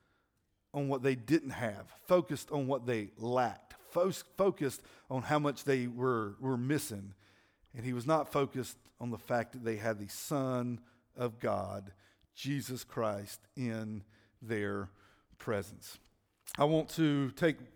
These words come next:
five minutes, and then we'll be done, maybe five minutes. And I want to talk with you about focusing on Jesus, how we keep our focus on Jesus. I read a story this week. The story goes like this. There was a Russian security guard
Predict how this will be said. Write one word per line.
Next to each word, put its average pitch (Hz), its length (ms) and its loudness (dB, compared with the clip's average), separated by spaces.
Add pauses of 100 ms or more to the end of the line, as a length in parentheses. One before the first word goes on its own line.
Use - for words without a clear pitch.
(1160)
five 190 320 8
minutes, 143 320 4
and 147 80 0
then 156 80 4
we'll 151 80 4
be 143 120 2
done, 101 280 0 (300)
maybe 127 240 2
five 101 260 -10
minutes. 95 320 -16 (460)
And 131 100 2
I 143 40 6
want 147 260 4
to - 20 -14
talk 151 200 8
with 135 120 -2
you 160 140 2
about 135 400 4
focusing 151 680 4
on 131 480 2 (160)
Jesus, 110 400 -6
how 147 160 4
we 151 100 4
keep 160 240 -4
our 135 120 4
focus 147 720 2 (360)
on 135 220 0
Jesus. 113 400 -4
I 127 40 0
read 151 200 6
a 139 40 6
story 156 280 2
this 131 220 -2
week. 131 220 2 (640)
The - 60 -14
story 147 300 2
goes 139 180 6
like 139 160 6
this. 131 360 4 (760)
There 160 60 2
was 143 100 2
a 151 60 4
Russian 156 280 4
security 156 380 2
guard 131 400 6